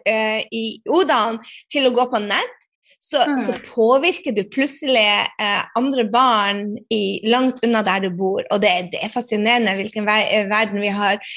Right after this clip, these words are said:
Speaker 1: Så jeg og du er en av de som er veldig takknemlige for kor-, covid. Selv om vi ble slått ut, så lærte vi utrolig mye, og jeg tror det er så viktig at vi husker det at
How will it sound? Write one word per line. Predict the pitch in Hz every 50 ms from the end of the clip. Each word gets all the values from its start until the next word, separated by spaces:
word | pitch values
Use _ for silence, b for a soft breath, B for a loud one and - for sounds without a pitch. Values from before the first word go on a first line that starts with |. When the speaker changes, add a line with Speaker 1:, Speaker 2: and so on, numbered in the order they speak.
| B B B
Speaker 1:
Så | - - 302 294 294 285 - - - _ _ _ _ _ _ _ _ _ _ _ _ _ _
jeg | - 311 359 370
og | 262
du | 349
er | 349 320 294
en | 311 302
av | 302 277
de | 285 302
som | 285 285 285
er | 277 269
veldig | 269 294 311 302
takknemlige | 285 269 254 277 269 285 294 285 269 269
for | 262 254
kor-, | - 254 262 269
covid. | 269 - 330 370 330 - 226 220
Selv | 220 - - 269 269 269 269
om | 262 254 240 233
vi | 233 240
ble | 233 240 240
slått | 233 - - 247 262 254 247
ut, | 302 269 226 202 - -
så | - - 240 220 226 233 226
lærte | 202 202 196 208 233 277 - - 277 220
vi | 202 - -
utrolig | 220 - - _ - 269 240 285 320 339 285 226 208 214
mye, | 220 233 247 240 220
og | 202
jeg | 208 214 -
tror | - - 262 -
det | 233
er | 220 220
så | - - - - 254 247
viktig | 247 247 247 - - 240
at | 220 233
vi | 214 185
husker | 220 240 240 - - 269
det | 220 202 190 202 196
at | b